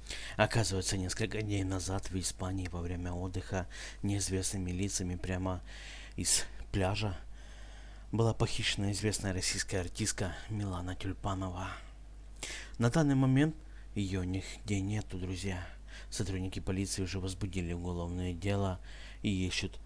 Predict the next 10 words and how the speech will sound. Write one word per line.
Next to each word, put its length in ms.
артистку. 760
Кто 160
похитил 580
российскую 540
артистку 580
за 180
границей, 640
никто 320
не 100
знает. 600